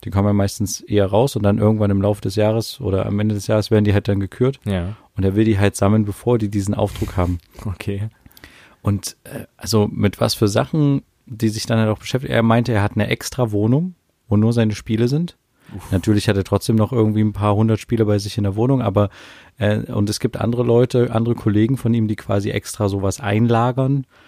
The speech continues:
Speaker 1: ähm, um irgendwie was, ja, um,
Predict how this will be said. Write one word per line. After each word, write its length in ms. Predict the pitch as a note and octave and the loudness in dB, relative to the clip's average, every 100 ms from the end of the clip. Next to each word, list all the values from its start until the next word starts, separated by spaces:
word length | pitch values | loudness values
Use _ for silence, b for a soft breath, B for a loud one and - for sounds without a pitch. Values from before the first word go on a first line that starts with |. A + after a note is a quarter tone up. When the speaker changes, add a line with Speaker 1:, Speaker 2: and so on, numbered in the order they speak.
| b b b - | b b b -4
Speaker 1:
ähm, 640 | G#2+ G#2 G#2+ G#2+ G#2+ G#2+ | 0 2 2 2 2 0
um 320 | - G#2 A2 G#2+ | 0 0 2 2
irgendwie 540 | G#2+ A2+ A2 A2+ A2 | 2 2 -2 -2 0
was, 500 | G#2 G2 - - - - - | 0 -2 -6 -12 -14 -20 -4
ja, 200 | G2+ G2+ | 0 0
um, 320 | - G#2+ - | 0 -2 -4